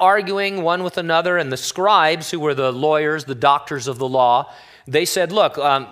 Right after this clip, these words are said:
w-, w-, you know, if, if that's what we're accusing him of, we can't find, we're not gonna find anything wrong with him because we believe that there are angels." Uh, and when it says spirit, uh, or s-, we believe in the spiritual world of angels, and when it says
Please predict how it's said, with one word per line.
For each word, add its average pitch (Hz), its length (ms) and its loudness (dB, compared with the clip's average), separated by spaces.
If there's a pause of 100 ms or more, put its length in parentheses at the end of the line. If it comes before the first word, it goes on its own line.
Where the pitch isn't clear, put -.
w-, 147 160 -12
w-, - 320 -18
you 160 140 -6
know, 151 100 0
if, 139 180 -4
if 131 240 -8
that's 190 400 2
what 185 220 0
we're 156 200 0
accusing 160 500 -4
him 120 180 -2
of, 117 260 0 (400)
we 143 200 -4
can't 160 280 -4
find, 139 360 0
we're 156 100 -2
not 165 140 2
gonna 131 140 -8
find 139 280 -2
anything 117 380 -8
wrong 151 240 0
with 123 100 -6
him 120 180 -6
because 131 320 -6
we 139 240 -6
believe 147 640 -6 (320)
that 135 300 0
there 135 240 2
are 123 300 0
angels." 123 680 -2 (480)
Uh, 127 240 2
and 151 160 -2
when 165 120 -2
it 160 100 -4
says 165 240 -2
spirit, 208 540 0 (440)
uh, 147 300 0
or 143 240 0
s-, - 200 -10
we 170 160 -4
believe 196 320 -2
in 180 120 -4
the 151 80 -2
spiritual 160 720 -4
world 135 480 -2
of 127 180 -4
angels, 143 360 -4
and 147 120 -6
when 151 80 -4
it 139 80 -8
says 165 340 -2